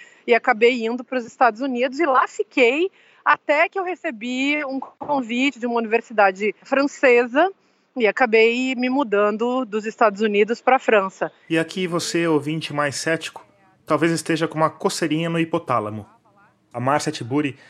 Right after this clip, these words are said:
Speaker 2: tem uma retórica inflamada. Diz que um grupo tomou uma rádio de assalto, quando na verdade eles foram convidados pela produção. Diz que usaram celulares como armas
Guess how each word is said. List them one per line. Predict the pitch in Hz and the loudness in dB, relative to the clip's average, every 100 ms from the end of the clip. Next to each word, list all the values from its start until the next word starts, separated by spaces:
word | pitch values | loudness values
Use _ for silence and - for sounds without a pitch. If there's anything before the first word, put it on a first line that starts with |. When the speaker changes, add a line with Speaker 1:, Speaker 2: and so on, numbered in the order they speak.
| _ | _
Speaker 2:
tem | - | -6
uma | 143 143 | -4 -4
retórica | 147 143 139 151 | -4 -2 -2 -4
inflamada. | 143 147 139 95 95 - _ _ _ _ - | -6 -6 -6 -8 -12 -20 _ _ _ _ -4
Diz | 139 - | -2 0
que | |
um | 147 127 | -2 -2
grupo | 139 156 147 | -2 -2 -2
tomou | - 139 131 156 | 0 2 2 2
uma | 147 120 | 0 -2
rádio | 120 131 131 | 0 -2 -2
de | 127 | -6
assalto, | 117 - 131 151 - _ _ _ _ | -6 -2 -2 -4 -12 _ _ _ _
quando | 156 | -4
na | 170 170 | 0 0
verdade | 160 165 135 135 147 | 0 0 2 2 2
eles | 156 156 | -2 -4
foram | - 160 | -4 -4
convidados | 156 175 180 139 123 | -2 -4 -2 0 -2
pela | - 147 | -2 -4
produção. | 151 - - 92 _ _ _ _ _ | -4 -6 -10 -10 _ _ _ _ _
Diz | 123 | -10
que | - | -6
usaram | 131 135 131 | 0 0 0
celulares | 117 135 127 120 113 | -4 -4 0 0 0
como | - 135 143 | -4 -2 2
armas | 127 147 160 - | 2 2 -6 -10